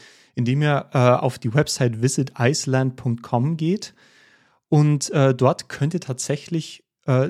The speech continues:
drei Pferde auswählen, äh, jeweils mit unterschiedlichen Eigenschaften. Das eine schreibt schnell, aber, ähm, ähm, geht öfters mal schlafen. Das andere ist sehr effizient und hat,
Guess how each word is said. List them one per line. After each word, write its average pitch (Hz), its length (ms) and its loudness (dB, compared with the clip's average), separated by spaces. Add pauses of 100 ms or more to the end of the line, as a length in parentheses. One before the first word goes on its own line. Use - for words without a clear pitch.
(140)
drei 123 360 0
Pferde 127 580 -4
auswählen, 151 800 -2 (540)
äh, 127 240 4
jeweils 131 360 0
mit 127 140 0
unterschiedlichen 117 640 -4
Eigenschaften. 135 640 -2
Das 110 160 -4
eine 110 460 -2
schreibt - 440 0
schnell, 123 400 0
aber, 107 540 -4 (500)
ähm, 107 580 0
ähm, 143 360 -6 (180)
geht 120 400 2 (160)
öfters 127 340 0
mal 107 140 -2
schlafen. 127 640 -2
Das 110 180 -6
andere 117 440 0
ist 110 260 -6
sehr 113 160 -4
effizient 139 840 -2
und 113 280 -8
hat, - 320 -6